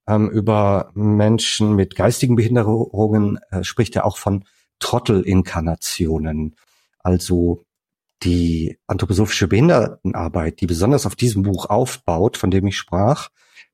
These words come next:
die ist im Grunde, äh, herabwürdigend und behindertenfeindlich von Anfang an. Und da kommen wir dazu, es gibt,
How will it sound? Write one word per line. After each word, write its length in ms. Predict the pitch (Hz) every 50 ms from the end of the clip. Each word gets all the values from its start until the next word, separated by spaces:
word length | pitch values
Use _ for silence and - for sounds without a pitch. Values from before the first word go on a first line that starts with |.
| _ _ -
die 220 | 104 107 107 113
ist 400 | 120 - - 113 - 131 - -
im 220 | - - 123 120 117
Grunde, 580 | - 90 92 92 90 104 113 131 143 143 139 _ _ _ _ _ _ _ _
äh, 240 | - 98 95 95 95
herabwürdigend 1600 | - - 101 92 80 85 87 107 - - _ _ - - _ _ - 90 90 92 101 117 117 139 117 - 127 127 135 131 -
und 500 | - - 104 98 110 113 110 - - - -
behindertenfeindlich 960 | 95 120 107 117 131 123 92 - - - - - 82 80 82 - 87 85 -
von 160 | - 98 98
Anfang 380 | 95 95 95 - - 101 95 -
an. 400 | - 87 101 113 143 175 - - _ _ _ _ _ _ _ _ _ _
Und 400 | 98 101 101 95 - - - -
da 80 | 98
kommen 240 | 95 - 113 110 120
wir 60 | 120
dazu, 600 | 120 127 120 - - - - 127 127 127 123 123
es 200 | - - - -
gibt, 480 | - - 104 107 _ - - - -